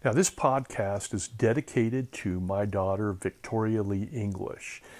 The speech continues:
and there are no words in any language that can describe the boundless love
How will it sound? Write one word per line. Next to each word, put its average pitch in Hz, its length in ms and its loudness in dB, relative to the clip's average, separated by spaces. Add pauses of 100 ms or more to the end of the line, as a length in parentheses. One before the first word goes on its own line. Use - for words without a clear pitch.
(240)
and 104 320 2
there 123 180 6
are 107 120 4
no 101 240 4
words 104 840 0
in 127 200 -2
any 160 180 6
language 107 640 -2
that 110 240 -4
can 104 200 -2
describe 101 640 -2
the 101 60 0
boundless 110 640 0
love 101 480 2